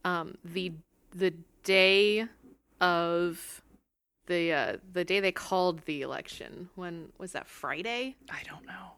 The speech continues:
Speaker 1: It was approximately seven years ago.
Speaker 2: It was,
Speaker 1: Um,
Speaker 2: uh, it was a decade and a half ago.
Speaker 1: Uh, this went viral, so I'm sure a lot of people know what I'm talking about. Um, an artist was like, "I'm, I'm coping with this,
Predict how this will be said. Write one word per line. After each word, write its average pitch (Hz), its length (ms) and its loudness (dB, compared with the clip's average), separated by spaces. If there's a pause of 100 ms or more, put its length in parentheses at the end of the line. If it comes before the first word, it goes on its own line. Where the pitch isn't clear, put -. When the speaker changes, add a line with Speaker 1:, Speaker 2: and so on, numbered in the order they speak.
Speaker 1:
It 220 80 4
was 220 140 4
approximately 247 560 6
seven 180 340 2
years 165 240 -2
ago. 160 300 -4
Speaker 2:
It 220 120 4
was, 196 400 8
Speaker 1:
Um, 175 300 4
Speaker 2:
uh, 160 400 2 (400)
it 208 140 -2
was 175 340 -2 (140)
a 185 100 2
decade 277 520 4 (200)
and 247 100 0
a 240 60 6
half 175 300 10
ago. 135 360 0 (600)
Speaker 1:
Uh, 190 440 6 (260)
this 233 220 6
went 240 180 8
viral, 185 360 10
so 175 440 4
I'm 180 140 0
sure 190 160 2
a 175 40 4
lot 170 120 6
of 170 60 -2
people 170 140 -2
know 170 80 -4
what 151 80 -2
I'm 156 80 -4
talking 165 360 -2
about. 143 340 -4 (160)
Um, - 340 -8 (120)
an 185 160 -4
artist 180 680 -2
was 185 200 -6
like, 165 540 -6 (580)
"I'm, 190 400 6 (180)
I'm 170 220 4
coping 233 420 6
with 220 200 2
this, - 380 2